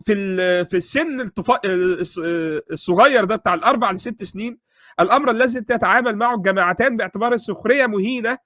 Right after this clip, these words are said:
من شأنها أن تنقل القمل وليست كمكافأة. ده أنت ج-، حاجة في السن الصغير ده أنت هتنقل لي الأمن لما تبوسني ولا حاجات زي كده. بالمناسبة بما فيها ذكرنا دي، أنا في ابتدائي كنت في مدرسة مشتركة، ولاد مع بنات في نفس الفصل.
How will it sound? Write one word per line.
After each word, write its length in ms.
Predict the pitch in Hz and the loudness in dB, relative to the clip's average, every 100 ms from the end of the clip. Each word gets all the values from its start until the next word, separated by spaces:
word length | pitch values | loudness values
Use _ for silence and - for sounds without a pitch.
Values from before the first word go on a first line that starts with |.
| _ | _
من 120 | 185 214 | -8 -4
شأنها 500 | - 202 262 254 220 | -4 -2 0 0 -2
أن 120 | 190 | -4
تنقل 340 | 247 247 - 214 | -2 -2 -2 -4
القمل 420 | 185 - 262 247 | -2 0 0 0
وليست 320 | 196 226 226 | -2 -2 -4
كمكافأة. 680 | 220 185 185 196 190 214 - - _ _ _ 156 | -4 -2 -2 -2 2 2 0 -10 _ _ _ -4
ده 80 | |
أنت 180 | 185 170 | -2 2
ج-، 400 | 190 180 185 180 | 0 2 -2 -4
حاجة 300 | 175 202 220 | 0 0 0
في 120 | 185 | 0
السن 320 | 190 - 247 254 | -2 0 -2 0
الصغير 280 | 226 247 | 0 0
ده 120 | 240 254 | 0 -2
أنت 120 | 202 | -4
هتنقل 340 | 208 202 247 | -4 0 0
لي 100 | 262 | 0
الأمن 420 | 240 247 220 190 | 2 2 2 -2
لما 240 | 185 190 190 | -2 0 -2
تبوسني 400 | 180 247 - 165 | 0 -2 -2 -4
ولا 220 | 165 170 | -2 -2
حاجات 140 | 196 | -2
زي 100 | 185 | -4
كده. 160 | 180 175 _ _ _ | -4 -6 _ _ _
بالمناسبة 440 | 190 247 254 254 220 | -2 0 0 0 -4
بما 300 | 185 233 226 | -4 -2 -2
فيها 320 | 240 233 185 | 0 0 0
ذكرنا 440 | 170 180 240 202 | -2 -2 -2 0
دي، 160 | 160 170 _ _ _ _ _ - | -4 -6 _ _ _ _ _ 2
أنا 140 | 226 | 4
في 140 | 233 240 | 4 0
ابتدائي 520 | - 226 269 254 254 | -2 4 4 4 -4
كنت 280 | - 247 226 | -6 -6 -6
في 120 | 226 | -6
مدرسة 380 | 202 196 233 233 | -4 -4 -2 -4
مشتركة، 420 | 196 - 147 _ _ _ _ _ _ _ _ _ _ - | -4 -4 -4 _ _ _ _ _ _ _ _ _ _ -4
ولاد 320 | 147 196 202 | 2 2 2
مع 140 | 196 | 0
بنات 240 | 160 196 - | 0 -2 -4
في 60 | |
نفس 200 | 160 - | -6 -6
الفصل. 380 | 151 147 135 - | -8 -6 -8 -10